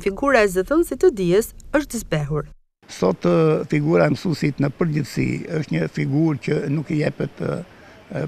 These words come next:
Speaker 2: prioriteti i duhur. Dhe e para e punës është që ky prioritet nuk i mungon se i mungon nga komuniteti, po ky prioritet i mungon nga hallkat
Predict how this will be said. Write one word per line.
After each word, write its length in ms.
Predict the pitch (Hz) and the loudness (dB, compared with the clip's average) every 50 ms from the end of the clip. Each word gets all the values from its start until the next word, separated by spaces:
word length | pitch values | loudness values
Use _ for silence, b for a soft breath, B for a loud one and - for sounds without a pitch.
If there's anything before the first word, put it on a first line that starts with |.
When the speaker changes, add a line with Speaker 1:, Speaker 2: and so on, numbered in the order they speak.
| - - | -2 0
Speaker 2:
prioriteti 640 | 127 135 139 143 143 127 - 151 139 123 - - 131 | 2 4 4 4 2 2 2 0 0 0 0 -2 -2
i 80 | 123 131 131 | 0 0 0
duhur. 340 | - - 113 113 104 - - - - B B B B B - - | 2 2 2 0 -2 -4 -8 -10 -20 B B B B B -12 -6
Dhe 160 | 127 135 131 147 127 - - - - - - - - | -4 -2 0 2 2 0 -2 -4 -10 -16 -18 -16 -6
e 160 | - 127 117 | -6 -6 -2
para 320 | - 190 185 190 185 175 | 2 2 4 4 4 2
e 60 | - - | 2 2
punës 380 | 175 175 170 170 160 - - - 151 - | 2 2 4 2 0 0 -2 -2 -4 -4
është 260 | - - - - - - - 135 | -6 -10 -20 -20 -20 -6 -2 -2
që 120 | 139 127 - | -2 0 2
ky 160 | - 175 151 | 2 2 2
prioritet 720 | - 175 165 160 151 143 139 123 - - 165 156 - - | 2 2 2 2 2 0 0 0 2 2 2 2 2 -2
nuk 240 | 160 139 156 165 - | -2 -2 -2 -2 -2
i 80 | - 170 | -2 0
mungon 400 | 170 165 170 151 160 160 147 - | 2 2 2 4 2 2 2 2
se 80 | - | 0
i 80 | 156 151 | 0 2
mungon 320 | 151 147 143 135 151 147 | 2 2 2 2 2 2
nga 160 | 139 135 139 131 | 0 0 -2 -2
komuniteti, 720 | - 147 135 135 135 135 120 - 131 127 - - 151 135 139 - - B B B B B B B - - - | -2 -2 0 0 0 0 0 -2 -4 -4 -4 -6 -10 -10 -12 -14 -18 B B B B B B B -18 -4 -2
po 80 | 135 | -2
ky 160 | 123 - 170 147 | 0 2 0 0
prioritet 680 | - 160 151 156 156 147 139 131 - 170 165 139 - | 2 2 2 4 4 2 2 2 2 0 0 0 0
i 40 | 151 | 0
mungon 380 | 139 147 143 135 143 151 147 131 | 0 2 2 2 2 0 0 -2
nga 80 | - 127 | -2 -2
hallkat 400 | 131 160 151 - - 143 135 | -2 -2 -2 0 -2 -4 -4